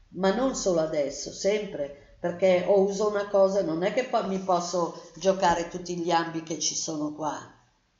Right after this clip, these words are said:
o che ci sono qua nel ciclo della luna. Nel ciclo della luna, per esempio, sul, eh, su Marte ho il numero undici,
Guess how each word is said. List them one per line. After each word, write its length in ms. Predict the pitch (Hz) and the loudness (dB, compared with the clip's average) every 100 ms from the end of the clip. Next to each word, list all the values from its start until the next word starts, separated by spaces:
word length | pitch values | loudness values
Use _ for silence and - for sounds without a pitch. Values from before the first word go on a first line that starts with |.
| _ _ _ _ - - - _ _ _ _ - - | _ _ _ _ -20 -20 -20 _ _ _ _ -4 -2
o 80 | 196 | 0
che 160 | 214 | -2
ci 140 | 208 208 | -2 -6
sono 360 | - 220 208 | -6 -4 -4
qua 200 | 208 208 | 0 0
nel 160 | 208 190 | 0 -6
ciclo 340 | - 196 196 | -8 -6 -2
della 240 | 196 190 185 | 2 2 2
luna. 500 | 180 165 156 143 - - _ _ _ _ _ _ _ _ - _ - _ _ - 160 | 0 -4 -4 -10 -12 -20 _ _ _ _ _ _ _ _ -20 _ -20 _ _ -20 0
Nel 220 | 185 196 | 2 2
ciclo 340 | - 277 277 247 | 0 0 4 6
della 380 | 240 240 247 | 6 6 4
luna, 280 | 226 240 294 | 0 -2 0
per 160 | 208 180 | 2 2
esempio, 1120 | 180 196 196 190 196 233 269 269 - - - _ _ _ _ - | 2 2 2 -2 -2 2 2 0 -10 -20 -20 _ _ _ _ -16
sul, 640 | - - 196 190 190 190 | -10 2 6 8 8 6
eh, 480 | 185 175 160 156 151 | 6 4 2 -2 -4
su 220 | - 226 | -6 -4
Marte 760 | 233 196 180 180 - 233 269 | 0 0 0 -2 0 2 2
ho 120 | - 196 | 2 2
il 60 | |
numero 360 | 185 196 185 185 | 2 2 2 2
undici, 840 | 226 254 180 156 - 151 143 - | 0 -4 -4 -6 -4 -8 -8 -14